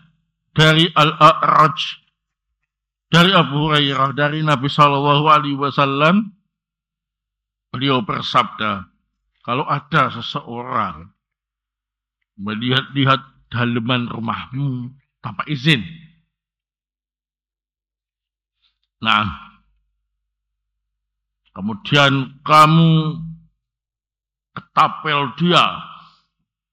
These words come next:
hmm, yang menyebabkan kamu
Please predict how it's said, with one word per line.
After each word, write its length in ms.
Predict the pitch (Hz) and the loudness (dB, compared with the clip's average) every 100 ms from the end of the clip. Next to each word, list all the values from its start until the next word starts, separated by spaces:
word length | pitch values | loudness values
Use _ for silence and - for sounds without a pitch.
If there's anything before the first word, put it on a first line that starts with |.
| _ _ _ _ _ _ _ | _ _ _ _ _ _ _
hmm, 240 | 120 117 - _ _ _ _ _ _ _ _ _ _ _ _ _ _ _ _ _ _ _ _ _ _ _ _ _ _ _ _ 131 | -10 -10 -14 _ _ _ _ _ _ _ _ _ _ _ _ _ _ _ _ _ _ _ _ _ _ _ _ _ _ _ _ -6
yang 160 | 127 | -4
menyebabkan 1040 | 127 147 139 151 147 - 156 151 143 131 120 - _ | 0 0 0 2 0 -2 0 2 2 -4 -10 -18 _
kamu 720 | - 143 147 143 139 131 123 | 2 4 4 2 0 -4 -10